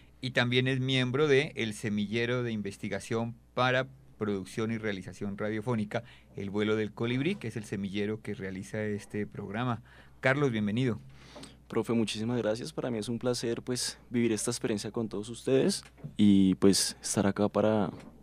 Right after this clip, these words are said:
Speaker 2: mostrar todo el aprendizaje que, que he tenido en este transcurso del semillero.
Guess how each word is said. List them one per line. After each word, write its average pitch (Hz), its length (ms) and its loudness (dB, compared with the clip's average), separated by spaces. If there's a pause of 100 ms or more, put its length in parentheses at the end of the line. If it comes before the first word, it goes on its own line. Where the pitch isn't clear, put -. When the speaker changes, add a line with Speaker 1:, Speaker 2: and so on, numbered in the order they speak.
(600)
Speaker 2:
mostrar 98 420 2
todo 104 160 4
el 107 60 2
aprendizaje 101 640 -2
que, 95 400 -4
que 104 80 -4
he - 20 -4
tenido 98 280 0
en 98 80 2
este - 200 -6
transcurso 92 460 -4
del 95 80 -4
semillero. - 420 -4